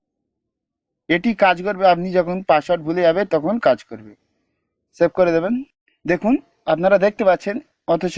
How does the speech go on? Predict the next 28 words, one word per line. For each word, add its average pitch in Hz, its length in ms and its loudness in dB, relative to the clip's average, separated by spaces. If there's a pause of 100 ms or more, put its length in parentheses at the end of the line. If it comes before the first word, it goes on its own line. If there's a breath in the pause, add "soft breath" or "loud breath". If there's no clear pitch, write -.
(140)
এখানে 196 220 0 (100)
অ্যাপটি 160 300 2 (140)
ক্যালকুলেটরের 175 760 2
মতো 185 160 -2 (120)
কাজ 160 200 2
করবে। 147 260 -6
আপনি 156 160 -4 (120)
হিসেব 170 280 -4
করুন, 160 220 2 (640 soft breath)
আটাত্তর 170 540 0 (280)
যোগ, 180 200 4 (800)
মানে 160 180 2 (100)
প্লাস 175 260 4 (400)
দুই 156 180 2 (1000)
সমান 165 300 4
সমান 123 200 -6 (500)
আশি। 151 300 -4 (220)
এখানে 208 220 2 (120)
ক্যালকুলেটরের 214 680 2
কাজ 147 180 4
করছে, 143 200 -10 (100)
কিন্তু 220 180 -2 (120)
এর 226 140 0
মধ্যে 240 260 2 (380)
কিছু 214 180 -4 (140)
সিক্রেট 262 420 2 (540)
কাজ 214 200 4 (100)
আছে 185 120 -8